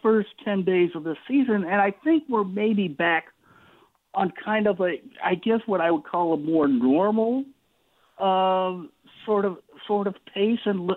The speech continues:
how we look at the season. So, I mean, you know, and how last night was just fantastic, you know, but I think what we've also seen the last two nights is that Holmgren and Wembanyama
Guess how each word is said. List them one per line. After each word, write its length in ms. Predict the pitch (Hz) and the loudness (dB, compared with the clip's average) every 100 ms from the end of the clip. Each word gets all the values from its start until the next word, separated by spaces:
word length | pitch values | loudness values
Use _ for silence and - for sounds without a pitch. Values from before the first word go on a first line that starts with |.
| - | -2
how 180 | 190 | -2
we 120 | 196 196 | 0 0
look 220 | 196 190 | 0 0
at 100 | 196 | -2
the 120 | 180 - | -6 -4
season. 460 | 208 208 262 285 277 _ _ - - _ _ - - | -2 2 2 0 -4 _ _ -20 -20 _ _ -14 -2
So, 180 | 247 220 | 0 2
I 120 | 214 | 2
mean, 180 | 214 - - - - _ - | -2 -6 -14 -20 -20 _ -6
you 120 | 247 | -4
know, 80 | 214 | -2
and 400 | 233 226 226 214 | -2 2 2 2
how 440 | 214 302 339 - - | 0 0 0 -2 -10
last 400 | 170 277 330 - | -2 -2 -2 -2
night 220 | 202 175 | 0 0
was 140 | 147 135 | -2 -6
just 180 | 151 135 | -6 -6
fantastic, 720 | 143 120 104 143 123 - - - - - - - _ | -4 -4 -4 -2 -2 -2 -16 -18 -20 -16 -16 -18 _
you 140 | 175 | 0
know, 100 | 160 | 0
but 220 | 147 180 | 2 0
I 100 | 175 | -2
think 240 | 190 262 208 | -2 -2 -2
what 280 | 151 165 156 | 0 0 0
we've 440 | 151 160 151 135 | -2 0 0 0
also 320 | 180 226 160 127 | 0 0 -4 -4
seen 160 | 147 131 | 0 2
the 60 | |
last 340 | 127 147 143 - | 2 0 0 -2
two 100 | 135 | 0
nights 300 | 143 143 139 | 2 2 -2
is 100 | 131 | -4
that 180 | 147 127 | -2 -2
Holmgren 480 | - 226 233 185 143 | 0 0 2 0 0
and 140 | 127 | 2
Wembanyama 760 | 139 135 120 110 135 143 127 113 | 2 2 0 2 2 0 -2 -4